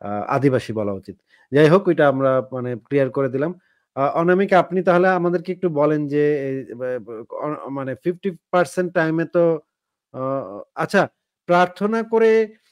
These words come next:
আ, যদি স-, মানে কাজ হয়, এইটা কি আপনি আমাদেরকে একটা,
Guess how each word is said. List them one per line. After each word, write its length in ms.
আ, 320
যদি 340
স-, 180
মানে 340
কাজ 360
হয়, 360
এইটা 300
কি 160
আপনি 280
আমাদেরকে 380
একটা, 160